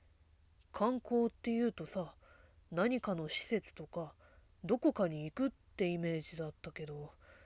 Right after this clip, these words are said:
街歩きしてるだけでもすごく新鮮な気持ちになるよね。本当？君も同じ気持ちなの、すっごく嬉しい。そうだ、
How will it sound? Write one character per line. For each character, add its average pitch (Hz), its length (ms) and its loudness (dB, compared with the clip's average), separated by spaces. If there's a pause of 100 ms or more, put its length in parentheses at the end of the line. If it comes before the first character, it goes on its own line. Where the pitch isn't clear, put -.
(340)
街 165 320 -2
歩 208 220 4
き 220 140 -4
し - 100 -4
て 226 140 4
る 226 100 4
だ 233 100 4
け 262 120 2
で 240 100 4
も 175 240 0
す 185 220 -6
ご 233 120 0
く 302 140 4
新 202 240 2
鮮 196 220 0
な 196 100 2
気 - 100 -14
持 196 140 2
ち 208 160 -4
に 202 100 0
な 214 140 2
る 208 80 2
よ 175 140 0
ね。 185 320 -2 (2250)
本 240 320 6
当？ 302 340 8 (760)
君 190 340 2
も 202 260 2
同 208 140 2
じ 196 140 -2
気 220 100 -6
持 214 140 0
ち 233 120 -4
な 240 140 2
の、 202 280 2
す - 180 -2
っ 240 40 2 (120)
ご 269 160 2
く 311 160 8
嬉 233 200 6
し - 100 0 (160)
い。 - 60 -10 (1900)
そ 254 260 2
う - 20 2
だ、 180 240 -4